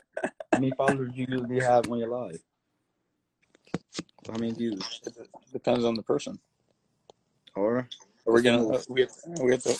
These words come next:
Speaker 2: we have to break, uh, I think it was three something, three forty something total. Like, it shows you at the end who joined.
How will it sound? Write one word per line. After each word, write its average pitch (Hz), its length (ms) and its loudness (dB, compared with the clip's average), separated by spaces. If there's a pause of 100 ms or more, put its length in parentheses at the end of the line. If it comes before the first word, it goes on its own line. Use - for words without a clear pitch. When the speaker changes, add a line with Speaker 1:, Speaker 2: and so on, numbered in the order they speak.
Speaker 2:
we - 60 0
have - 80 -2
to 120 100 -6
break, 123 360 4
uh, 113 340 6
I 110 120 -4
think 117 180 -6
it 110 40 -10
was - 120 -10
three 117 260 -6
something, 107 460 -8
three 104 480 -4 (120)
forty 107 280 -2
something - 500 -12
total. 113 320 6 (140)
Like, 117 160 0
it 117 80 0
shows 131 200 4
you 131 60 4
at 117 80 0
the 113 100 -6
end 110 160 -8
who 113 160 -4
joined. 110 300 -6